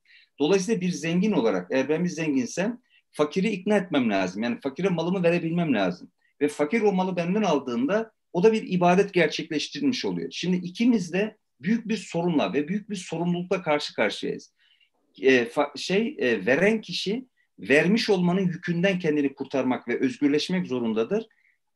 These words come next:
Alan kişi ise ezikliğin yükünden kendini kurtararak oradan özgürleşmek zorundadır. Bunun,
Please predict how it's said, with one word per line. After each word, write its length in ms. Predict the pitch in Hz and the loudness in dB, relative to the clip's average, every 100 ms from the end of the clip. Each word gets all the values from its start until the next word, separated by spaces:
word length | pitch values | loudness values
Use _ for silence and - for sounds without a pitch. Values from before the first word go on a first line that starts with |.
| - | 2
Alan 280 | 135 202 220 | 4 4 2
kişi 260 | 185 - | -2 -6
ise 400 | 190 180 240 - - | -6 -4 -4 -2 2
ezikliğin 640 | 147 165 180 180 214 196 | 2 2 -4 0 2 2
yükünden 500 | 147 - 180 196 196 | -2 -4 -2 0 0
kendini 360 | 170 160 190 190 | -2 -2 -4 -4
kurtararak 540 | 151 - 147 208 208 | -6 -4 -2 -2 -2
oradan 280 | 175 196 202 | -4 -2 -4
özgürleşmek 640 | 170 - 160 156 175 170 | -4 -4 -4 -4 -4 -4
zorundadır. 560 | 113 104 92 90 - - _ _ _ _ | -4 -4 -2 -6 -10 -20 _ _ _ _
Bunun, 480 | 131 180 220 240 | -2 0 2 0